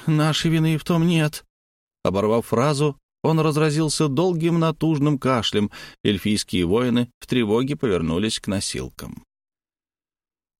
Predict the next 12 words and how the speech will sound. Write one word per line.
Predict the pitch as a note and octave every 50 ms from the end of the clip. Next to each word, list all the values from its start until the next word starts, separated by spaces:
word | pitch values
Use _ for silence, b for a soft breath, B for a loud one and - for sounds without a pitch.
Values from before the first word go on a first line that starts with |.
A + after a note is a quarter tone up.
| _ _ _ _ _ _ _
"Может, | - D2 D#2+ A#2 C#3+ D#3 C3+ - -
его | C3+ C#3+ D3 D3+
лучше | D3+ D#3 D#3+ C3+ - - C#3+ C#3+ C3+ C3 - -
в | B2 A2 G#2
дом | E2+ F2 B2 D3+ D3+ D3
унести?" — | D3 D3 C#3+ B2+ A2 - - B2+ A2+ F#2 - _ _ _ _ _ _ _ _ _
предложил | - - F#2+ F2 G2 F#2+ F#2 F2+ F#2+ G#2 G#2 G2+ F#2
Седрах. | - - - G2+ G2 F#2 F#2+ G2 F#2 - - _ _ _ _ _ _ _ _
"Я | - B2+ C#3+ D3 C3+
живу | A#2 C3+ D#3+ D#3+ D#3+ C3+
вон | A#2 C3 C#3+ C3+
там, | - C3+ G#2+ F2+ F2 C#2+